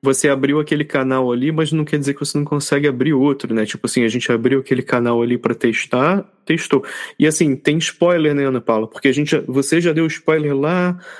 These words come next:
lá no, no episódio, o quê? Vinte e sete.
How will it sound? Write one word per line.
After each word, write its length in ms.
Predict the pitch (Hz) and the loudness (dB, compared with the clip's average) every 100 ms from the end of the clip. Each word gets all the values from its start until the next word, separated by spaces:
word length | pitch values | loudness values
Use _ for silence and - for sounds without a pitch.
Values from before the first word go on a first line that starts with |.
| - - | -16 -4
lá 280 | 139 185 202 | 0 2 2
no, 480 | 196 185 170 147 139 | 2 0 0 0 2
no 140 | 143 | 0
episódio, 800 | - 139 131 139 143 139 139 127 | -2 -4 0 0 0 0 0 0
o 40 | |
quê? 220 | 127 131 | 0 -2
Vinte 220 | 120 131 135 | 0 -4 -6
e 60 | |
sete. 500 | - 123 113 110 - | -4 0 0 -2 -6